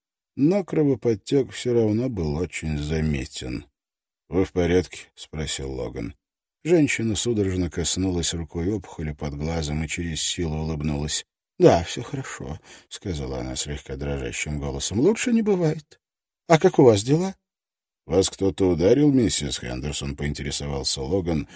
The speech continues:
игнорируя её вопрос. Она пригладила руками голубой халат, сказала, что нет, никто, а дверь ударилась совершенно случайно, вот и всё. Логан выдержал паузу на манер инспектора Инша.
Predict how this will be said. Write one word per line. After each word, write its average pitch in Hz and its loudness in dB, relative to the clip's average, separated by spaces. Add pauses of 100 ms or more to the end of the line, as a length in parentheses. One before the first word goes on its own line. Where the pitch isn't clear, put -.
(220)
игнорируя 76 -2
её 73 -2
вопрос. 71 -6 (540)
Она 170 6
пригладила 156 6
руками 120 4
голубой 101 6
халат, 147 2
сказала, 95 2
что 76 -2
нет, 147 2
никто, 113 2
а 87 4
дверь 123 0
ударилась 95 -2
совершенно 82 -2
случайно, 107 -2
вот 80 -4
и 76 -4
всё. - -8 (600)
Логан 147 0
выдержал 104 -2
паузу 110 0
на 82 -2
манер 78 -2
инспектора 71 -4
Инша. 64 -8